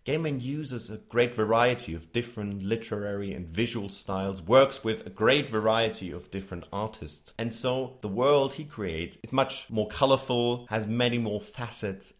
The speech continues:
and is much more human than the often rigid structure of Watchmen. And as a kind of side recommendation,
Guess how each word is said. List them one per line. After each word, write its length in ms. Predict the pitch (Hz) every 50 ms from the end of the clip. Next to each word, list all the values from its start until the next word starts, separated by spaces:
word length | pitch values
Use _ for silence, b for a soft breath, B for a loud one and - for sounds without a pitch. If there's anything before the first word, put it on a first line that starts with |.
| _ -
and 180 | 104 117 120
is 160 | - - 123 127
much 320 | 131 131 135 135 - -
more 240 | 127 127 123 123 127
human 720 | 127 - - 107 107 113 131 143 143 131 107 85 80 85
than 160 | 85 90 101
the 140 | 104 107 -
often 400 | - 127 123 - 123 110 110 110 B B B B B
rigid 560 | - 90 92 107 113 107 - 92 85 82 76 -
structure 480 | - - - 98 92 - - - -
of 180 | - - 78 -
Watchmen. 540 | 78 - - - - - - - - - 107 _ _ _ _ _ _ _ _ _ _ _ _ _ _ _ _ _ -
And 280 | 120 131 147 143 - - _ _ _ _ _ _ _ -
as 120 | - 117
a 20 | 117
kind 220 | - 131 127 120
of 40 | 113
side 460 | - - - - 156 175 190 180 -
recommendation, 800 | 98 - - - 87 82 80 76 78 67 - - - 76 - -